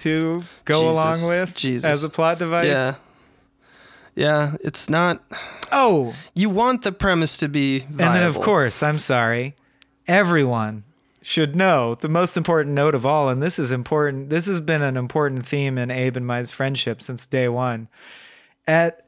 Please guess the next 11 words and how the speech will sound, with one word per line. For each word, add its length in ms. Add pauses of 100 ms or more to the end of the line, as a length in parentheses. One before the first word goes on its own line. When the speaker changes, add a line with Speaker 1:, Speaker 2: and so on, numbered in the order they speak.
(120)
Speaker 2:
Jonesy 220
Speaker 1:
at 180
Speaker 2:
face. 280
Speaker 1:
an 120
hour 520
and 280
one 260
minute 360
and 200
twenty 320
seconds 720